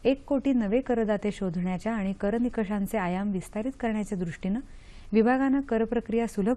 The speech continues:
करण्यासाठी ही सूचना केली. देशभरातील उद्योग आणि व्यापार संस्थांशी संपर्क साधून जागरूकता आणण्यासाठी विभागानं थेट संवाद नामक सार्वजनिक स्तरावरील चर्चेचा उपक्रम सुरू केला आहे.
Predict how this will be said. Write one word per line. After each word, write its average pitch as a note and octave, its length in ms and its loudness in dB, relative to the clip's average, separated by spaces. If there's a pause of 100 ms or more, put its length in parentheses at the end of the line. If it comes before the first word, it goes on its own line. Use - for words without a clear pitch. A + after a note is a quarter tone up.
करण्यासाठी G3+ 540 -2
ही A3+ 140 -2
सूचना F#3+ 400 -2
केली. D#3 280 -4 (840)
देशभरातील D4 600 6
उद्योग A3+ 420 2
आणि C4+ 140 4
व्यापार G3+ 320 -2
संस्थांशी F#3+ 640 -4
संपर्क F#3+ 480 -4
साधून A3 340 -4 (440)
जागरूकता A3 520 2
आणण्यासाठी A3+ 600 -2
विभागानं G3 540 0 (320)
थेट C#4+ 200 4
संवाद A3+ 420 0
नामक G#3 320 -2
सार्वजनिक F#3+ 520 -2
स्तरावरील G3 500 -4
चर्चेचा F3+ 480 -4
उपक्रम F#3+ 400 -4
सुरू F#3+ 260 0
केला E3 240 -2
आहे. D3+ 220 -6